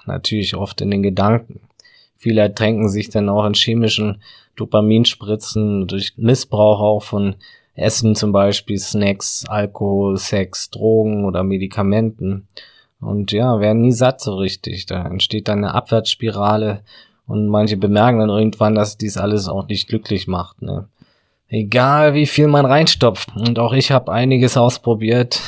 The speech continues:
Ich war süchtig nach Erfahrung und dem Ausprobieren und hab auch viel verdrängt. Und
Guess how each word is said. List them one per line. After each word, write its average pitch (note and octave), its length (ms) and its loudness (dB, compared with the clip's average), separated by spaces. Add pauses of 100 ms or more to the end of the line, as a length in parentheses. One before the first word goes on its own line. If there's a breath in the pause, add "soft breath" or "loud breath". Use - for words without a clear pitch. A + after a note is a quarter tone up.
Ich A#2 200 -2
war A2 360 0
süchtig A2 520 -6
nach G#2+ 280 -2
Erfahrung A2+ 760 2
und G#2+ 260 -4
dem A2 160 -4
Ausprobieren G#2 880 -2
und G#2 500 -4
hab G#2+ 200 -6
auch G#2 160 -4
viel G#2+ 220 -10
verdrängt. G#2 680 -2
Und A2 300 -10